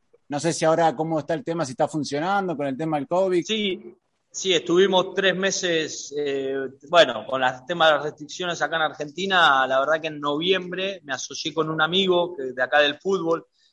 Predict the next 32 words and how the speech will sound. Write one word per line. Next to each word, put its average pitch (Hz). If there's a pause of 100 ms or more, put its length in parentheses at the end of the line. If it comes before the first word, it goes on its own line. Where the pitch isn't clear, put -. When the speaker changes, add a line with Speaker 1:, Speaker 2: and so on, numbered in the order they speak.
(120)
Speaker 2:
que 117
también, 127
eh, 113
le 117
mandamos 131
un -
saludo 143
a 117
Pablo 127
Rodríguez, 131
que 123
es -
el 117
dueño 127
de 120
Digital 123
Fútbol, 127
¿no? 131
Una 123
empresa 117
que, 104
que -
hace 120
D 113
V 113 (140)
D 127
para 113
futbolistas 113
acá 117
en 117
Argentina. 131 (580)
Eh, 113